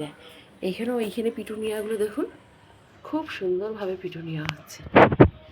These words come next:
আর আমার উইনচেনের কথা কি বলবো,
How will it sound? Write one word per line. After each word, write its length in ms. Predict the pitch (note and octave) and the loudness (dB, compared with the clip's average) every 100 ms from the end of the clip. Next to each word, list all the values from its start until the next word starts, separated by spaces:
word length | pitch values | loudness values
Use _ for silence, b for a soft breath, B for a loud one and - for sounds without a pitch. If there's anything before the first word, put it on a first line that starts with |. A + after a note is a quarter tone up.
| - - - - - B B B B G#3 | -20 -20 -20 -20 -20 B B B B -6
আর 60 | F#3 | -4
আমার 160 | E3+ F3 E3 | -2 0 0
উইনচেনের 480 | F3+ E3+ G3+ G#3+ A3 | 0 0 -2 -2 -6
কথা 160 | A3+ A#3+ | -6 -6
কি 80 | A#3+ G3+ | -2 2
বলবো, 200 | G3 F#3+ | 4 2